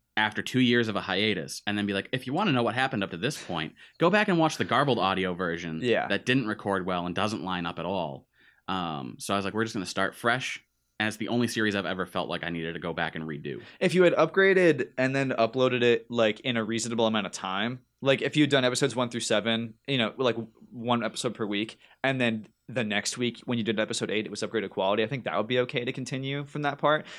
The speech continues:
Speaker 2: But when there's that much of a time s-, span, nobody's gonna wanna go back and watch the old ones, you know?
Speaker 1: Right.
Speaker 2: So it's
Speaker 1: I didn't
Speaker 2: that,
Speaker 1: wanna put
Speaker 2: I get
Speaker 1: anyone
Speaker 2: that.
Speaker 1: through that.
Speaker 2: I
Speaker 1: So
Speaker 2: get that. I
Speaker 1: that's the only reason. But otherwise, I'm like, "No, I, I, my style has upgraded, but I need to push forward and just keep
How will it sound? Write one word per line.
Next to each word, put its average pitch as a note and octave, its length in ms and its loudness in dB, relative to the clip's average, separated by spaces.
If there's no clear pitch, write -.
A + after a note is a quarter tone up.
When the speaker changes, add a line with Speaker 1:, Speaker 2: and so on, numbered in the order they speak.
Speaker 2:
But D#3+ 80 2
when F3 100 6
there's E3 120 6
that F#3+ 100 4
much E3+ 160 4
of B2+ 80 0
a A#2 60 4
time A#2 580 0
s-, - 280 -4
span, C3 500 0
nobody's D3 400 6
gonna C3 180 0
wanna A2+ 220 0
go A2 100 0
back G#2 180 0
and A#2 100 -6
watch G2+ 180 -6
the G2+ 80 -4
old F#2+ 160 -2
ones, E2+ 300 -8
you A#2 60 -2
know? G2 220 -2
Speaker 1:
Right. G#2+ 400 0
Speaker 2:
So B2+ 240 6
it's - 380 2
Speaker 1:
I C3+ 80 4
didn't D3 140 4
Speaker 2:
that, E3+ 200 6
Speaker 1:
wanna - 0 -
put C#3 100 4
Speaker 2:
I C#3 40 2
get A2 140 4
Speaker 1:
anyone A2+ 220 0
Speaker 2:
that. - 60 -10
Speaker 1:
through G2+ 180 -2
that. D2+ 280 -8
Speaker 2:
I C#3 60 2
Speaker 1:
So C3 40 2
Speaker 2:
get G2 160 2
that. D2 160 -10
I A#2 100 2
Speaker 1:
that's A#2+ 120 2
the C3+ 80 0
only A#2+ 180 2
reason. G2 440 -2
But F2+ 280 -2
otherwise, A#2 420 2
I'm G2+ 140 -2
like, F#2+ 200 -2
"No, G2 320 0
I, G2 220 -2
I, G2 180 -2
my F#2+ 220 -2
style A#2 300 0
has A#2+ 140 -4
upgraded, A#2+ 480 0
but G#2 120 0
I F#2+ 60 0
need G2+ 120 2
to F#2 60 -6
push G2 180 -4
forward F2 340 -4
and E2 220 -4
just - 260 -10
keep - 360 -4